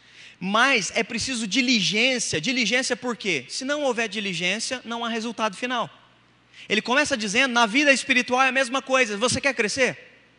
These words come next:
Seja diligente. Se comprometa com a tua fé, com a tua espiritualidade.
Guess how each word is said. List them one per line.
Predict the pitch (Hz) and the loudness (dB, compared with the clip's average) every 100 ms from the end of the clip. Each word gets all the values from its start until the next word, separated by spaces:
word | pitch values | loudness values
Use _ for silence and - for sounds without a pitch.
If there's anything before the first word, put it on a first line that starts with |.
| _ | _
Seja | - 285 | -6 -4
diligente. | 302 302 294 220 208 285 - 285 - - _ _ | -2 -2 -2 -4 -4 -4 -4 -8 -10 -18 _ _
Se | - - | -4 -2
comprometa | 269 294 311 285 233 302 311 | -2 -2 0 0 2 2 2
com | 277 | -2
a | 269 | 0
tua | 277 233 | -2 -2
fé, | - 233 | -2 0
com | 269 | 0
a | 247 | -2
tua | 285 | -2
espiritualidade. | 262 277 254 247 233 202 247 | -4 -2 -2 0 0 2 0